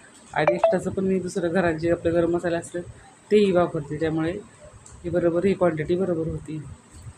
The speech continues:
आणि त्यासाठी मी आता तेल गरम करण्यासाठी ठेवणार आहे. पहिल्यांदा, सर्वात पहिलं तर तेल गरम करून थंड होऊन द्यायचं आहे आणि त्यानंतर मी एका साईडला तेल गरम झाल्यानंतर मी धने घेतलेले आहेत. धने गरम करून झाल्यानंतर आपल्याला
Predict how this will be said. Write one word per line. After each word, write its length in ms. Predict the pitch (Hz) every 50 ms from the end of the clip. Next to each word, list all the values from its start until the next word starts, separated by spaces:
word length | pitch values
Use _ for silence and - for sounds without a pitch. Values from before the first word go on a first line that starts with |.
| - - - -
आणि 120 | 147 156 156
त्यासाठी 340 | 170 160 - 170 170 180
मी 100 | 170 165
आता 160 | 170 160 165 160 -
तेल 160 | 180 175 180
गरम 240 | 170 175 175 170 165
करण्यासाठी 420 | 160 175 170 160 165 156 170 160 156
ठेवणार 320 | 160 185 170 160 160 151
आहे. 220 | 151 151 156 156
पहिल्यांदा, 480 | 160 160 170 160 151 151 147 151 151 160
सर्वात 280 | 156 - 160 151 151 151 - -
पहिलं 240 | 156 156 151 175 202 - - - - - - - - - - - - -
तर 40 | 160
तेल 280 | 151 - 170 170 170 160
गरम 260 | 175 175 170 170 165
करून 260 | 160 160 170 165 185 185 - -
थंड 200 | 190 170 170 170
होऊन 240 | 180 170 160 165
द्यायचं 300 | 156 156 151 143 - -
आहे 80 | 190 226 - - - - - - - - - - - - -
आणि 140 | 151 160 151 -
त्यानंतर 380 | 175 165 165 170 160 156 156 160
मी 400 | 160 160 170 170 170 170 170 165
एका 140 | 165 - 175
साईडला 360 | 175 185 175 165 160 - 165 160
तेल 180 | - 175 175 170
गरम 220 | 165 180 175 170
झाल्यानंतर 540 | 170 180 175 160 156 156 156 156 160 170 196 220 233 - - - - - - - - - - - -
मी 80 | 165
धने 300 | 170 160 202 196 160 175
घेतलेले 360 | 165 180 180 - 165 156 160 156
आहेत. 100 | 156 160 - 156 147
धने 220 | 170 175 156 160
गरम 260 | 156 165 170 170 165
करून 260 | 160 - 170 165 165 170
झाल्यानंतर 600 | 180 175 160 160 165 165 170 160 160 165 165 165
आपल्याला 380 | 165 170 170 165 170 165 170